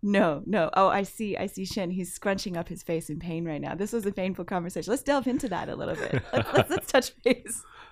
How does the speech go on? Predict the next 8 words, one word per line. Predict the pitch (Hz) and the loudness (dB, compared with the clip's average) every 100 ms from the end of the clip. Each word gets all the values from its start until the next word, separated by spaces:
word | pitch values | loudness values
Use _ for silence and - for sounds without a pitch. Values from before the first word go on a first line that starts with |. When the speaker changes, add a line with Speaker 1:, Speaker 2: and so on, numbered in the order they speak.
| - | 0
Speaker 2:
Not | 165 156 - | 4 4 4
pain, | 98 85 76 | 4 4 4
more | 92 107 92 | 6 8 8
of, | 85 82 78 | 6 4 0
uh, | 73 71 - | -2 -2 -2
ironic | 82 80 80 76 | 0 2 2 0
laughter. | 80 71 73 - - - - 285 294 - | -2 -2 -4 -8 -10 -8 -2 0 0 4
But | - - - | 4 4 2